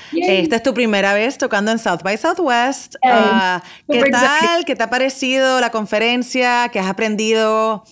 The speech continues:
Speaker 2: ¿Qué tipo de networking has hecho?
Speaker 1: It's been great, la verdad que, bueno, ahorita con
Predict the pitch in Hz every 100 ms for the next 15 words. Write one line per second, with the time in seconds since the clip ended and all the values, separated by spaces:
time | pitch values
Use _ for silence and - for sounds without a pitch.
0 | _ - 185 185 190 208 208 196 190 170
1 | 196 196 190 175 196 196 - 208 196 170
2 | - 277 - 254 294 285 269 254 233 208
3 | 202 202 202 240 254 233 208 - 214 214
4 | 254 277